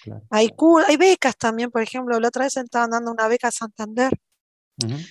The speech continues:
Speaker 2: Yo porque, bueno, ya no tengo la, <laughs> están las becas, hay unas becas de Carol-, las Carolinas, hay un montón de
Speaker 1: Ujú.
Speaker 2: becas que si sos
Speaker 1: En
Speaker 2: joven
Speaker 1: Hackademy
Speaker 2: también
Speaker 1: tenemos un montón
Speaker 2: mejorás.
Speaker 1: de becas, ¿eh?
Speaker 2: Vamos con las
Speaker 1: Un
Speaker 2: becas de
Speaker 1: montón de becas.
Speaker 2: Hackademy. Bueno.
Speaker 1: A full.
Speaker 2: Bueno, ¿ves?
Speaker 1: Es más, tenemos becas
Speaker 2: Es
Speaker 1: exclusivas para chicas.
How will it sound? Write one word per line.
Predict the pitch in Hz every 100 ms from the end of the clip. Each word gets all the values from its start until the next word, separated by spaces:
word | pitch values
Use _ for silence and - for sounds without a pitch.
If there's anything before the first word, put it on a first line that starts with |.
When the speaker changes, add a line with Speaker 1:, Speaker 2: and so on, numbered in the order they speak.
| -
Speaker 2:
Yo | 269
porque, | 269 214
bueno, | 208 233 214
ya | - 208 196 185 _ _ _ -
no |
tengo | 247 277 254
la, | 226
<laughs> | - - - - -
están | - -
las | 247 240
becas, | 226 262 254 -
hay | 262
unas | 277 254
becas | 254 269 254
de | 226 214
Carol-, | 214 208 208 262
las | 190
Carolinas, | 214 196 208 269 285 262 285
hay | 339
un | 294
montón | 269 370
de | 320
Speaker 1:
Ujú. | 233
Speaker 2:
becas | 220 - 202
que | - 202 - - - -
si | -
sos | -
Speaker 1:
En | 240
Speaker 2:
joven | -
Speaker 1:
Hackademy | 262 117
Speaker 2:
también | 107
Speaker 1:
tenemos | 107 104 98
un | 101
montón | 110 104
Speaker 2:
mejorás. | 101
Speaker 1:
de | 95
becas, | 87 -
¿eh? | 98 - _
Speaker 2:
Vamos | - 330 269 214 196
con | -
las | 208 226
Speaker 1:
Un |
Speaker 2:
becas | 285 240
de |
Speaker 1:
montón | 220
de | 180
becas. | 269
Speaker 2:
Hackademy. | 285 240 208 202 _ -
Bueno. | 262 240 196 175
Speaker 1:
A | 90
full. | - - _ - -
Speaker 2:
Bueno, | 311 302 262
¿ves? | 330 339 - -
Speaker 1:
Es | 127
más, | 147
tenemos | 127 147 147
becas | 147 131
Speaker 2:
Es |
Speaker 1:
exclusivas | 120 107 139
para | - 110
chicas. | - 107 90 -